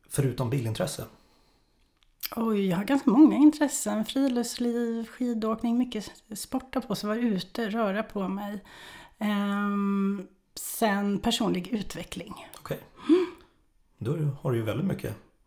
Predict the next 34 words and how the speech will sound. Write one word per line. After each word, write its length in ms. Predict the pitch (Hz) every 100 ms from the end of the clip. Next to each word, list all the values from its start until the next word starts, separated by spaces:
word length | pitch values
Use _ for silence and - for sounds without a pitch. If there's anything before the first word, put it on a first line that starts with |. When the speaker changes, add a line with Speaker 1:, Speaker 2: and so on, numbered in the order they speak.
| -
Speaker 2:
Ja. 180 | 151
Speaker 1:
intressen. 340 | 190 160 92 101 -
Ja. 200 | 131 117 147
Speaker 2:
Oh 180 | 180 233
ja, 80 | - -
<laughs> 140 | 226 208 - - -
en 240 | 190 196
busy 320 | 190 214 -
tjej. 240 | - 208 - -
Speaker 1:
Ja. 120 | - 139 - 247 - 208
Bilintresset 500 | 127 120 113 139 -
är 40 | 113
bara 160 | 110
en 140 | 107 107
liten 340 | 120 98 131
del. 220 | 98 85 90 - - - 202
Speaker 2:
Ja, 720 | 190 196 208 233 220 208 175 -
Speaker 1:
I 40 |
Speaker 2:
eller 120 | 233 226
Speaker 1:
allt. 80 |
Speaker 2:
nej, 460 | 214 214 226 226 226
det 100 | 208
är 40 |
väl 140 | 185 180
faktiskt 300 | - 180 -
en 80 | 175
ganska 180 | 165 165
st-, 440 | - - - 208 196
det 80 | -
är 40 | 202
en 60 |
stor 420 | 180 - 226 202 165
del. 540 | 151 170 - 190 214
Speaker 1:
Okej. 260 | - -